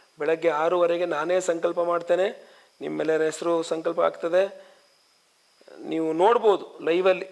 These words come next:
ನಿಮ್ಮ ಹೆಸರು ಸಂಕಲ್ಪ ಆಗೋದು ಲೈವಲ್ಲಿ ನೋಡ್ಬೋದು, ಹೋಮವನ್ನು ಲೈವಲ್ಲಿ ನೋಡ್ಬೋದು.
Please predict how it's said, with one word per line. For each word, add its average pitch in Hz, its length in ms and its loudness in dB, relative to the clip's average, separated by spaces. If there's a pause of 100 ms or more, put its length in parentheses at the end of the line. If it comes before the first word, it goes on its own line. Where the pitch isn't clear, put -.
ನಿಮ್ಮ 156 180 -4
ಹೆಸರು 175 200 -2
ಸಂಕಲ್ಪ 180 420 2
ಆಗೋದು 180 340 0
ಲೈವಲ್ಲಿ 175 360 4
ನೋಡ್ಬೋದು, 185 760 0 (360)
ಹೋಮವನ್ನು 180 580 2
ಲೈವಲ್ಲಿ 180 400 2
ನೋಡ್ಬೋದು. 180 760 0